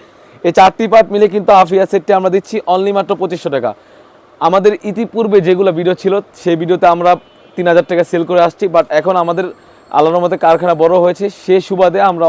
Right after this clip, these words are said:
only মাত্র পঁচিশশো টাকা দিয়ে এই সেটটি পারচেজ করতে পারবেন। খুবই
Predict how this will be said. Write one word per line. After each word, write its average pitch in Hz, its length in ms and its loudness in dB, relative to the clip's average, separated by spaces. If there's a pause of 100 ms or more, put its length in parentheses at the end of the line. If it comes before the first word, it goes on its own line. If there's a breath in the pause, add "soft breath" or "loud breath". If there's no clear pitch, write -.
only 170 260 -4
মাত্র 175 220 -4
পঁচিশশো 156 320 -12
টাকা 170 200 -2
দিয়ে 202 120 2 (540 soft breath)
এই 170 100 0
সেটটি 185 180 -4 (100)
পারচেজ 160 300 -2
করতে 156 220 -2
পারবেন। 117 200 -4 (120)
খুবই 175 220 0